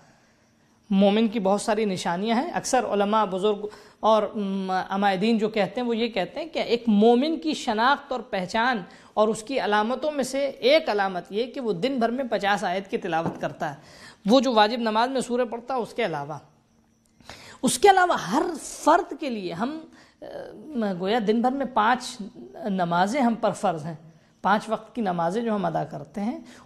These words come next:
उसके लिए ज़रूरी है कि इंसान सूरों को सही अरबी में उसकी तिलावत करे।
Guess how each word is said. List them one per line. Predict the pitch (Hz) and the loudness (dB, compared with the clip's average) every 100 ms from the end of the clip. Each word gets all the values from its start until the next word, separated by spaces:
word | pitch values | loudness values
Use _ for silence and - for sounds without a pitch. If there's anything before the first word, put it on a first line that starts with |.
| - | -18
उसके | - 247 | -12 -6
लिए | 247 269 | -4 -2
ज़रूरी | 185 180 170 208 285 | 0 0 0 -2 -2
है | 285 247 | -2 -4
कि | 220 175 | -4 -6
इंसान | - 185 175 160 - 170 196 233 262 - - - _ _ - | -6 -6 -6 -6 -6 -2 0 0 -2 -6 -20 -20 _ _ -16
सूरों | - - 220 208 208 214 302 285 | -12 -6 0 2 4 4 2 2
को | 214 170 - - _ _ _ | -2 -6 -8 -18 _ _ _
सही | - - - 233 269 359 | -8 -2 4 6 6 4
अरबी | 302 302 381 | 2 2 0
में | 381 | -4
उसकी | 320 - | -4 -6
तिलावत | 240 240 196 170 | -2 0 0 -2
करे। | - 160 | -10 -16